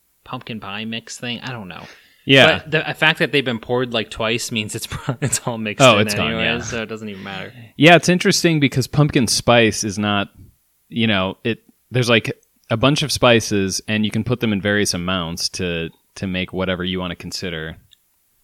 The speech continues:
Speaker 2: Oh, Nick just tried one.
Speaker 1: Mm-hmm. I thought number one wasn't that hot,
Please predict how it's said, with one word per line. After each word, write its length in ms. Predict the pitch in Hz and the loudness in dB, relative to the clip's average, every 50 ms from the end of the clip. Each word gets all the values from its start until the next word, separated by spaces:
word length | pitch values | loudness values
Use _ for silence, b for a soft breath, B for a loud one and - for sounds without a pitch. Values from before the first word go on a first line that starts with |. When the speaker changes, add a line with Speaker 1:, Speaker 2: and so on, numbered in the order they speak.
| _ _ - | _ _ -20
Speaker 2:
Oh, 60 | - | -16
Nick 180 | 78 80 80 - | -14 -14 -14 -14
just 180 | - 85 - - | -14 -14 -14 -12
tried 200 | - 85 80 80 | -10 -10 -10 -10
one. 240 | 78 69 69 76 - _ _ _ - - _ _ _ _ _ _ _ _ - | -12 -12 -14 -16 -20 _ _ _ -20 -20 _ _ _ _ _ _ _ _ -20
Speaker 1:
Mm-hmm. 180 | 120 104 110 107 - _ | -18 -16 -16 -18 -16 _
I 140 | - 120 139 | -6 -6 -6
thought 240 | 147 - 175 160 - | -4 -2 -2 -2 -2
number 200 | 139 139 127 131 | -2 -4 -4 -4
one 200 | 127 127 123 120 | -4 -4 -4 -4
wasn't 260 | 107 110 107 120 110 | -6 -6 -8 -6 -6
that 120 | 120 104 98 | -6 -6 -6
hot, 320 | 104 107 107 117 120 - | -6 -6 -6 -6 -6 -8